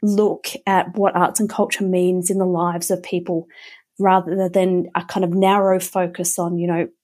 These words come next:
either the creator side or an audience side. It taking a, a much,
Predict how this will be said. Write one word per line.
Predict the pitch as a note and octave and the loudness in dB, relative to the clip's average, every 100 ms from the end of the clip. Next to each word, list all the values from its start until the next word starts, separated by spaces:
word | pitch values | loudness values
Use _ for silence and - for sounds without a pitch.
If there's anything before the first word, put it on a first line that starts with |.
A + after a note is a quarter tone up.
| - | -12
either | E3+ F3+ F3+ F3 F3+ - - - _ _ | -6 0 2 0 -2 -14 -20 -20 _ _
the | F#3 G3 | -6 -4
creator | G3 A3 G3+ G3 F#3+ | -2 2 2 4 2
side | - F3 E3+ F3+ | 2 2 4 4
or | F3 E3+ | 2 2
an | |
audience | E3+ E3+ E3+ E3 - | 2 2 0 0 -2
side. | F3+ D#3+ C3+ - | -4 -2 -4 -6
It | - | -8
taking | - F3+ G3 F#3 | -8 -2 0 0
a, | F#3 - | -2 0
a | |
much, | G3+ G3+ - - - | 2 2 0 -4 -6